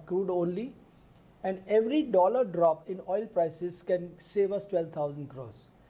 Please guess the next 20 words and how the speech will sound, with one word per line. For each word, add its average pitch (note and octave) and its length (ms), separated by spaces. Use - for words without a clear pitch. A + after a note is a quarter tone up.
And F#3 180
some C4 240
estimates A3 560
of F#3+ 180
these E3+ 360
oil G#3+ 200
prices F#3+ 420
have E3 200
been E3 180
come E3+ 200
off F#3 220
from E3+ 220
thirty, E3+ 260
seventy F#3+ 480
to F3 100
seventy-five F3 540
dollars D#3+ 320
to D#3+ 100
currently D#3+ 380
about D#3 280